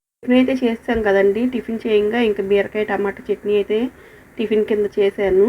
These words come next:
ఇంకా టిఫిన్ అయితే చేసాం కదా, మిగిలిన చట్నీ ఇంకా నేను చిన్న బాక్స్లోకి అయితే తీసుకుంటున్నాను. పండు వాళ్ళ డాడీ అయితే డ్యూటీకి వెళ్ళిపోయాడు,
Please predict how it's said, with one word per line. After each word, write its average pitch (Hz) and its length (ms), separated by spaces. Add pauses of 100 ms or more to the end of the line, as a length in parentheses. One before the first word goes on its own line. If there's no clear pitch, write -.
(480)
ఇంకా 214 180
టిఫిన్ 214 320
అయితే 226 160
చేసాం 202 360
కదా, 196 200
మిగిలిన 214 440
చట్నీ 214 400
ఇంకా 202 280 (600)
నేను 202 260
చిన్న 208 220
బాక్స్లోకి 202 560
అయితే 208 160
తీసుకుంటున్నాను. 202 720
పండు 196 300
వాళ్ళ 226 200
డాడీ 208 280
అయితే 208 260
డ్యూటీకి 202 380
వెళ్ళిపోయాడు, 196 580